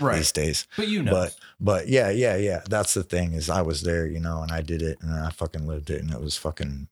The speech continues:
Speaker 2: badass. Fuck.
Speaker 1: That's, that's the power of music that I think, you know, as, as, and I know that, like, you know, obviously Slipknot isn't for everybody. You know, I mean, he's, I mean, Matt's wearing a Slayer shirt.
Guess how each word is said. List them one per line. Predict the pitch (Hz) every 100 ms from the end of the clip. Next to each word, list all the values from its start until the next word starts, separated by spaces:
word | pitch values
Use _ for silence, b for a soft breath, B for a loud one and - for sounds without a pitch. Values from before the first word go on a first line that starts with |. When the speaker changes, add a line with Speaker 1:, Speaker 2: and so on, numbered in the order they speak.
| 82
Speaker 2:
badass. | 73 76 76 73 -
Fuck. | 80 - _ _ _ _ _ _ _
Speaker 1:
That's, | 165 151 - _ -
that's | 165 -
the |
power | 131 110 107 98
of | 87
music | 95 98 87 - -
that |
I | 90 90
think, | - 82 - _ _
you | 107
know, | 90 85 - _ -
as, | 98 92 _ _
as, | 117 101 92 _ -
and | 131
I | 117
know | 110 104
that, | 104 -
like, | 92 92
you |
know, | 90 82
obviously | 104 87 - 90
Slipknot | - 92 90 80
isn't | 85 -
for | 85
everybody. | 82 62 62 - - _ _ _ _
You | 95
know, | 87
I |
mean, | 90
he's, | 92 95 - -
I | 104
mean, | 95 - _ _ _ -
Matt's | 110 92
wearing | 110
a | 85
Slayer | - 107 90
shirt. | 82 101 85